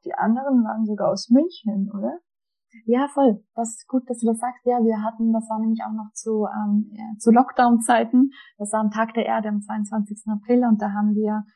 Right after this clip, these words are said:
Speaker 2: also da hat sich die ganze Climate Fresh Community gesagt, so am Tag der Erde hosten wir alle rund um die Welt, rund um die Uhr unseren Workshop.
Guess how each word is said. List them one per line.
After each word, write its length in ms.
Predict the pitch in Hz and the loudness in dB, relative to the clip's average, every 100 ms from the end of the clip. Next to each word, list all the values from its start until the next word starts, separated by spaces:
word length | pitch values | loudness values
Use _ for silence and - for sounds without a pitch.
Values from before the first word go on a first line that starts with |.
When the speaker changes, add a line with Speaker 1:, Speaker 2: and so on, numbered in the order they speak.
| _ _ _ _ - | _ _ _ _ -2
Speaker 2:
also 140 | 208 | 0
da 120 | 220 | 2
hat 120 | 214 | 2
sich 120 | 220 220 | 0 -2
die 80 | |
ganze 540 | 214 208 208 208 202 196 _ | 0 2 0 -2 -6 -6 _
Climate 320 | 214 220 220 | -4 -2 -4
Fresh 280 | - 214 208 | -4 -4 -2
Community 480 | 214 214 214 208 202 | 0 2 2 -2 -4
gesagt, 380 | 208 202 202 - | -4 -4 -6 -10
so 60 | - | -6
am 140 | 196 | -6
Tag 200 | 202 208 | -4 -4
der 120 | 208 208 | -2 0
Erde 260 | 208 208 | 0 0
hosten 440 | 202 214 - 220 196 | 0 -2 -2 -2 0
wir 380 | 214 196 185 | 0 -2 -2
alle 280 | - 214 196 202 | -2 -2 -2 -2
rund 200 | 247 247 | 2 6
um 120 | 226 | 6
die 100 | 220 | 6
Welt, 240 | 214 214 214 233 | 4 0 -2 -2
rund 180 | 247 | 0
um 100 | 226 | 0
die 160 | 220 180 | -2 -2
Uhr 120 | 208 233 | -4 -6
unseren 260 | 214 208 | -6 -4
Workshop. 440 | 208 226 - 226 | -4 -6 -8 -10